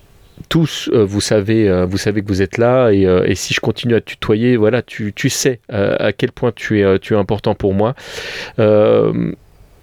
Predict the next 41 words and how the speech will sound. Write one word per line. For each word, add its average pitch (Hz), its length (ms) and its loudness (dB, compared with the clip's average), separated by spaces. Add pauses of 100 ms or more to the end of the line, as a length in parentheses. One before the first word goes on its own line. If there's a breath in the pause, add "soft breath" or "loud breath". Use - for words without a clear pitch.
(260)
de 123 100 2
temps 160 180 0
en 156 80 0
temps, 143 180 0
j'ai 123 140 0
des, 104 200 2
j'ai 104 120 -4
des 98 120 0
petits - 160 -4
messages, 113 420 2
euh, 98 720 4 (220)
euh, 104 220 4
gentils. 123 480 0
Euh, 113 300 2 (260)
tout, 175 320 -2
tout 190 240 0
a 139 80 2
compté, 117 440 0
euh, 95 120 -4
pour - 180 -2
de 104 80 0
vrai 98 200 -4
à 95 100 2
des, 90 280 2
euh, 92 260 -2 (920 loud breath)
à 110 100 -2
des 110 100 -2
degrés 110 320 0
divers 110 320 -2
et 104 80 2
variés. 92 500 0
Il 107 80 2
y 107 80 2
a, 104 340 2
il 104 40 2
y 113 40 2
en 127 60 2
a 156 80 2
parmi 123 320 -4
vous 123 220 0
que 101 480 0